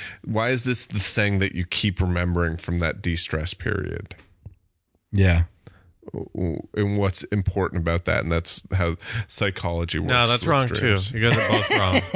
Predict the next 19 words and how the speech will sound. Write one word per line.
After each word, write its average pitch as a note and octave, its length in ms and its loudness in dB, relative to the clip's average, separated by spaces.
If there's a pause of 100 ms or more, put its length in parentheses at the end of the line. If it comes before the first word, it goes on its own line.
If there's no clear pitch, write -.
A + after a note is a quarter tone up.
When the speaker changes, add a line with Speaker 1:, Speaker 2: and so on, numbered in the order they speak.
(140)
Speaker 1:
<laughs> - 60 -
Okay. D3 240 0 (1600)
<laughs> - 40 -20
Speaker 3:
You're C#3+ 120 2
both G3 220 4
putting G#3+ 200 4
too F#3+ 140 2
much F3 180 4
importance D3+ 540 2
on F2+ 180 4
it. E2 120 -2 (680)
There's D3+ 200 4
no G#3 140 4
point D3 280 2
to C3 80 -2
dreams. G2 500 2 (320)
Dreams G3 380 4
is F3 240 6
just, B2 600 2